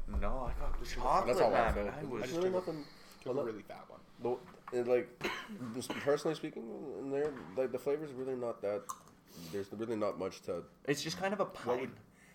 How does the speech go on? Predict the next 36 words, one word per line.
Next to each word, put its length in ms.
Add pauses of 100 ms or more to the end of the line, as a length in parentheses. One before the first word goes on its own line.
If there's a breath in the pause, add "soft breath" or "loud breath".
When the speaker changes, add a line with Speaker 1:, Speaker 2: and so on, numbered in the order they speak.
Speaker 2:
how 100
would 180
you 100
compare 400
it 100
to 40
mine, 260 (200)
the 80
one 180
I 60
pressed? 260
Speaker 3:
Oh, 220
I 160
think 240 (160)
your, 380 (140)
your 120
price, 380 (160)
like, 240
'cause 160
I, 180 (1300 loud breath)
I'm 840
<clears throat> 40
off 200
of 60
smell 280
alone, 480
I 140
was 160
ki-, 120 (100)
I'm 260
way 160
more 200
excited 400
to 80
try 360
Trevor's. 680